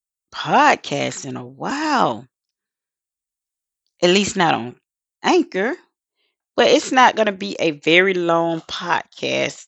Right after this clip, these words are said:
Um, I just wanna let you all journey with me a little bit about what's going on in <laughs> my life. As you all know,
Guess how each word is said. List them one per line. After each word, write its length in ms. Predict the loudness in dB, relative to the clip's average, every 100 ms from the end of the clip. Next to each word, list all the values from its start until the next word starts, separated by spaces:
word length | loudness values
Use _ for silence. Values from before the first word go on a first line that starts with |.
| _ 0
Um, 420 | 2 2 0 0
I 240 | 2 4
just 360 | 2 0 -2 -2
wanna 480 | -2 -2 -2 -6 -12 _ _ _ _ _ _ _ _ _ _ _ _ _ _ _ _ _
let 280 | 2 2 2
you 180 | 0 2
all 500 | 6 6 6 2 -2 -16 _ _ _ _
journey 420 | -4 2 2 2 0
with 300 | -2 -4 -2
me 200 | 0 0
a 80 |
little 280 | -2 -4 -6
bit 400 | -6 -4 -4 -6 _ _ _ _ _ _ _ _
about 200 | 2 2
what's 180 | 0 -2
going 340 | 0 2 0
on 240 | -2 -6
in 80 | -8 -10
<laughs> 100 | -14
my 120 | -14
life. 280 | -12 -12 -12 -14 _ _ _ _ _ -16 -10 -8 -6 -8 -10 -16 -20 -20 _ _ _ _ 2
As 360 | 4 4 4
you 120 | 0 4
all 280 | 6 6
know, 380 | 4 -2 -6 -10